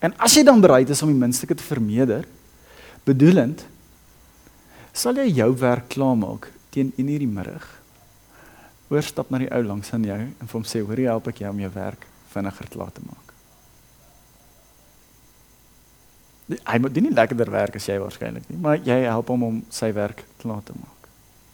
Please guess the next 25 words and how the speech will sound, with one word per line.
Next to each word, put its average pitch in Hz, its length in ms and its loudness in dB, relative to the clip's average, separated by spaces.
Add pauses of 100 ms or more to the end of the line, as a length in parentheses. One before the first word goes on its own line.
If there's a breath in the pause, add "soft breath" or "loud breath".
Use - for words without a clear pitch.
(520 loud breath)
Is - 140 2
jy 156 160 10
die 156 160 6
ou 139 200 8
wat 113 240 0
dalk 120 300 -2 (1080 loud breath)
eerder 240 260 12
sal 170 180 2
sê, 135 460 4 (680 loud breath)
"Weet 139 140 2
jy 185 100 10
wat, 139 180 8
ek, 156 120 2
my 135 180 6
werk 170 200 8
is 170 140 -2
klaar, 180 360 6 (300)
cheers. - 440 0 (1160)
My 110 200 -2
deel 120 200 2
is 117 120 -4
gedoen." 113 400 -14 (960 loud breath)
Miskien, 349 360 -6 (180)
miskien 302 560 -2 (220)
dit, 226 220 2